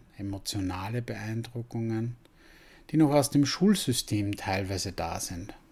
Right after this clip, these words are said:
aus dem Elternhaus da sind, was es bedeutet, zu wachsen und sich zu entwickeln. Dass das immer ein mühsamer Prozess sein muss, das Lernen,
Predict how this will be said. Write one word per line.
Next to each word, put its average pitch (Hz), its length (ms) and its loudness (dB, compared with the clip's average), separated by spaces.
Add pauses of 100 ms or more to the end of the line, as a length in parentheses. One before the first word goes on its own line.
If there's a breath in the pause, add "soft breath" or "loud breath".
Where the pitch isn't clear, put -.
aus - 140 -4
dem 123 160 6
Elternhaus 117 800 6
da 90 260 2
sind, - 380 -6 (680 loud breath)
was 117 220 10
es 123 100 6
bedeutet, 123 840 8 (100)
zu 98 260 4
wachsen - 460 6
und 92 120 6
sich - 220 2
zu - 140 0
entwickeln. 90 600 -6 (1400 loud breath)
Dass - 140 4
das - 160 6
immer 113 400 12
ein 107 320 6
mühsamer 117 580 12
Prozess - 580 6
sein 98 260 6
muss, 95 180 0
das - 200 0
Lernen, 90 520 0